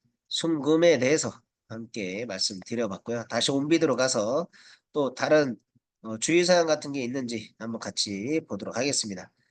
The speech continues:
요 첨부 자료의 공고 자료도 제가 봐야 된다고 말씀드렸습니다.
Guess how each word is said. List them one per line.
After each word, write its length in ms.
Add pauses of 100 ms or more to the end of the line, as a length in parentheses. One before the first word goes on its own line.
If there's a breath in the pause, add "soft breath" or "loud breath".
(440)
요 440 (180)
첨부 400
자료의 580
공고 720 (440)
자료도 680
제가 380
봐야 220
된다고 360
말씀드렸습니다. 880